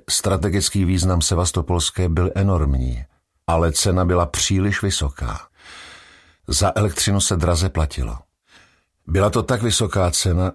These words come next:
že sevastopolští, kteří zbudovali jednu z největších vodních elektráren v metru,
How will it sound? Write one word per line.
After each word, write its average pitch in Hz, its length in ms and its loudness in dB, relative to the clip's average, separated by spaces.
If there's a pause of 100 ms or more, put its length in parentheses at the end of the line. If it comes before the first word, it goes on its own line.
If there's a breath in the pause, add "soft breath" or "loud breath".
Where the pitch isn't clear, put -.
(160)
že 82 120 2
sevastopolští, 82 1040 0
kteří 85 340 0
zbudovali 85 580 2
jednu 82 260 2
z 78 60 2
největších 87 580 0
vodních 82 400 0
elektráren 80 580 0
v 67 60 -2
metru, 78 460 0